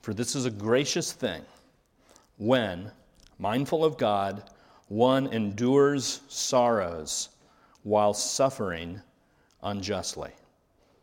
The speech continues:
For what credit is it if, when you sin and are beaten for it, you endure? But if when you do good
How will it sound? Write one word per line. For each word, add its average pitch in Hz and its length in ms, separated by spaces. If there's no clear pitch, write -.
For - 120
what 127 240
credit 165 480
is 147 180
it - 240
if, 135 500
when 113 120
you 117 140
sin 110 800
and 117 160
are 113 100
beaten 104 580
for 98 360
it, - 220
you 117 200
endure? 131 580
But 98 120
if 180 180
when 180 200
you 170 100
do 147 160
good 127 600